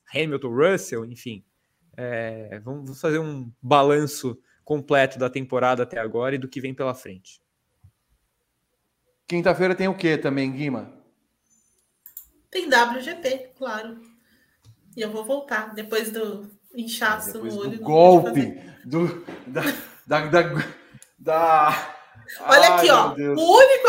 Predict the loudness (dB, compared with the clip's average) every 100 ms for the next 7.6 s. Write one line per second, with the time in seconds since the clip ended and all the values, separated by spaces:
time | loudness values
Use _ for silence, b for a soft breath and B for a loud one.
0 | 2 4 4 4 4 0 0 2 2 0
1 | -2 -4 -4 -4 -2 -2 -2 -8 -8 -10
2 | -12 -8 -6 -6 -10 -6 2 4 4 -4
3 | -10 -8 -8 -8 -10 -4 2 2 0 -8
4 | B B B 0 2 2 2 0 -2 -6
5 | -8 -8 -6 -6 -6 -8 -10 -12 -16 _
6 | _ _ _ -12 -6 -6 -4 -6 -6 -6
7 | -6 -6 -4 -4 -4 -6